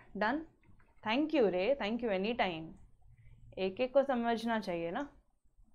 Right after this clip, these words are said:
कौ-, एक बार समझ गया ना, एक सेकंड लगा समझने में, लेकिन कॉन्फिडेंस ऐसा डेवलप होता है ना, ये एक एक, एक एक सेकंड से ही कॉन्फिडेंस डेवलप होता है, ठीक है? तो बस ये छोटी छोटी चीज़ें ध्यान रखो। चलो,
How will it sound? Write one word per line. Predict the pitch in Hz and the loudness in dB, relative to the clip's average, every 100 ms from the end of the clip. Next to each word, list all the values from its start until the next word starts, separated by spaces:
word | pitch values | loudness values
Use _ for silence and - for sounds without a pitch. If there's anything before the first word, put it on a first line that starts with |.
| _ - _ - _ | _ -20 _ -20 _
कौ-, | 254 254 | 6 8
एक | 330 381 | 8 8
बार | 403 415 | 6 6
समझ | 339 381 | 10 10
गया | 339 294 | 10 8
ना, | 269 | 10
एक | 320 370 | 8 8
सेकंड | 392 330 370 | 6 6 8
लगा | 349 339 | 10 12
समझने | 349 285 269 247 | 10 10 8 6
में, | 220 | 6
लेकिन | 233 359 | 6 6
कॉन्फिडेंस | 349 220 220 277 311 | 4 4 6 4 6
ऐसा | 320 320 | 6 6
डेवलप | 262 202 196 185 196 277 320 | 4 2 2 4 8 8 10
होता | 294 285 | 6 6
है | 262 | 6
ना, | |
ये | 294 302 | 6 6
एक | 233 240 | 4 4
एक, | 302 294 | 2 0
एक | 254 | 0
एक | 302 - | -2 2
सेकंड | 262 262 277 | 4 6 4
से | 294 | 6
ही | 311 | 4
कॉन्फिडेंस | 320 269 254 262 240 | 4 2 2 2 2
डेवलप | 196 185 | 2 2
होता | 170 160 | 0 -4
है, | 156 190 | -6 -4
ठीक | 190 | -2
है? | 277 - _ _ _ - - | -4 -4 _ _ _ -20 -6
तो | 294 | 0
बस | 349 | 2
ये | 330 330 - | 2 0 2
छोटी | 277 294 | 2 4
छोटी | 311 285 | 0 0
चीज़ें | 269 202 202 | -2 0 0
ध्यान | 170 151 | 0 -4
रखो। | 143 156 | -10 -12
चलो, | - 214 160 147 | 0 2 2 -6